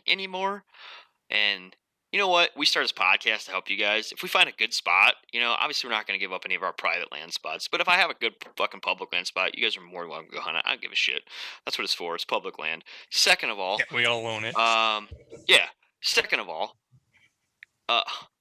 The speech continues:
Speaker 1: uh, being a hunter and having some etiquette, um, means a lot, especially to me. Uh, I, you know, s-, a couple times I hunted this year,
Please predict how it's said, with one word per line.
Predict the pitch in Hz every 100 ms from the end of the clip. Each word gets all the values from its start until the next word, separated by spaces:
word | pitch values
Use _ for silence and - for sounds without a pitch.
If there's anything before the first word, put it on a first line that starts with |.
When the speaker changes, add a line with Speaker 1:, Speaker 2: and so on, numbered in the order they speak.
| _
Speaker 1:
uh, | - - - _
being | 165 175
a | 127
hunter | 120 117 - 95 92 -
and | 98
having | 101 107 107 101
some | 98 104 101 95 92 -
etiquette, | 127 139 175 185 - - _ - - - - - -
um, | - 107 110 107 104 - -
means | 147 160
a | 127
lot, | 139 113 - -
especially | - - 156 139
to | 110
me. | 95 78 - _ -
Uh, | 107 107 104 98 -
I, | 131 - _ _
you | -
know, | 110 107 - _ _ -
s-, | - -
a | 160
couple | - -
times | - 135 110
I |
hunted | 101 107 92
this | - 101
year, | 92